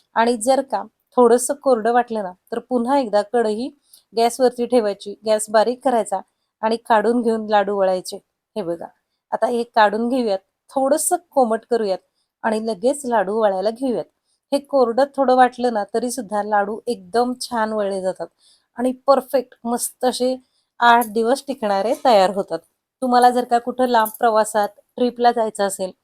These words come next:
सोबत लहान मुलं असतील, तर हा तर एकदम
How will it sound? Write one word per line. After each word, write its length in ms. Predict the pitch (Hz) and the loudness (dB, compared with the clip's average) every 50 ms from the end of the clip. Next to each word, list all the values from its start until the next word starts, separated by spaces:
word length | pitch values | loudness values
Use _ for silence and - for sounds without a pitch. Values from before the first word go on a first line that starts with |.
| _ _ _ _ _ _ - | _ _ _ _ _ _ -6
सोबत 320 | - - 254 240 277 285 285 | 0 2 4 6 6 4 4
लहान 260 | 302 285 262 254 247 | 2 0 0 0 0
मुलं 280 | 240 233 226 208 208 202 | 0 -2 0 0 0 0
असतील, 260 | 202 - - 208 190 - _ _ _ _ _ _ _ - | -2 -4 -6 -8 -8 -8 _ _ _ _ _ _ _ 0
तर 220 | 254 240 226 226 226 _ _ | 0 2 2 0 -6 _ _
हा 200 | - - 226 220 226 | -2 2 2 2 2
तर 180 | 226 269 254 - _ | 2 -2 -4 -4 _
एकदम 420 | - 208 208 196 185 - 254 262 | -8 -8 -8 -6 -2 -2 -2 -2